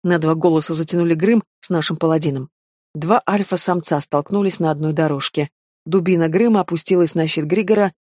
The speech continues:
тот присел от удара, но удержался на ногах. И началось эпическое Махалово. Сталь звенела, высекая искры из камня. У Грыма не было никакой защиты, и Серёжа то и дело цеплял мечом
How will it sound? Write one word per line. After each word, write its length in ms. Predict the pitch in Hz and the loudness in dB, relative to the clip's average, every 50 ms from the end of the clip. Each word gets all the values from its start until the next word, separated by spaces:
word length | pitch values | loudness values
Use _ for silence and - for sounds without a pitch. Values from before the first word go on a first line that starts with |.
| _ _ _ _ _ - | _ _ _ _ _ 0
тот 180 | 226 220 - | 0 0 0
присел 380 | - 170 175 - - 180 156 - - | 0 -2 0 2 2 2 2 0 0
от 140 | 156 - | -4 -4
удара, 380 | 151 151 156 220 240 233 208 - _ _ _ _ _ - | -4 -2 0 2 2 2 2 0 _ _ _ _ _ -2
но 120 | 220 - | -2 -2
удержался 560 | - 196 165 185 170 156 160 147 143 - 165 156 | -2 -2 -2 -2 0 2 2 0 2 0 -2 -2
на 60 | 156 | 0
ногах. 360 | 151 151 147 147 139 - - _ _ _ _ _ _ _ _ _ _ _ - | -2 -2 -4 -6 -8 -10 -12 _ _ _ _ _ _ _ _ _ _ _ -2
И 80 | 170 170 | 0 0
началось 540 | 165 156 - - - 175 220 233 226 - - | 0 0 0 0 2 4 4 4 2 2 -2
эпическое 640 | 185 165 - - 175 160 - 180 - - - 156 147 | -4 -4 -4 -4 -6 -6 -6 -8 -6 -4 -4 -2 0
Махалово. 640 | 147 147 147 - - 151 147 143 139 139 135 - _ _ _ _ _ _ _ _ _ _ _ | -2 -2 -2 -2 0 0 2 2 0 -2 -4 -6 _ _ _ _ _ _ _ _ _ _ _
Сталь 440 | - - - - - 185 185 190 180 | -4 -4 -2 0 2 2 2 4 2
звенела, 460 | 160 151 156 175 170 175 170 165 160 | 0 0 0 2 2 2 4 4 2
высекая 360 | 160 160 - 165 - 170 160 | 2 0 0 -2 0 0 0
искры 420 | 147 - 175 165 - - - 160 165 | -2 -2 -6 -8 -6 -4 -4 -4 -4
из 180 | - - - - | -2 -4 -6 -4
камня. 420 | - 147 143 143 139 143 143 151 - _ _ _ _ - | -2 -2 -2 -2 -2 -2 -4 -4 -6 _ _ _ _ -4
У 140 | - 190 175 | -2 0 2
Грыма 300 | 165 226 240 220 214 214 | 2 4 4 4 4 4
не 180 | 214 220 208 | 4 4 4
было 180 | 160 160 156 151 | 4 2 2 2
никакой 380 | 156 156 - 156 151 - 160 | 2 0 0 -2 -2 -2 0
защиты, 520 | 147 160 160 147 - - 156 156 170 151 - _ _ _ _ - | 2 2 2 2 0 -4 -2 0 0 0 -2 _ _ _ _ -6
и 80 | 185 | -4
Серёжа 460 | 165 - 220 214 254 294 262 226 220 | -2 0 2 2 2 2 2 0 0
то 140 | - - 185 | 0 2 0
и 60 | 180 | 0
дело 260 | 165 175 233 226 214 185 | 2 2 2 4 2 2
цеплял 400 | - - 170 - 175 175 165 165 | 0 -4 -2 2 2 4 4 2
мечом 400 | 160 156 - - 233 233 214 | 0 -2 -2 0 0 0 0